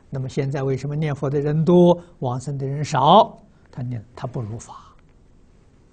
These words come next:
啊，他根本不懂得这个念佛的道理。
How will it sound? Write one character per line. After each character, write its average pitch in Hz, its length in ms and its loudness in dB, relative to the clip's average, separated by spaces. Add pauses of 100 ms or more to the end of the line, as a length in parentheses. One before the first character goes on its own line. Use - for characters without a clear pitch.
(1500)
啊， 107 300 -16
他 139 120 -6
根 175 280 2
本 131 240 -6
不 160 180 0
懂 117 320 -6
得 175 340 2 (520)
这 104 100 -8
个 117 80 -8
念 143 280 -2
佛 117 240 -12
的 120 160 -8 (380)
道 233 220 -8
理。 - 80 -20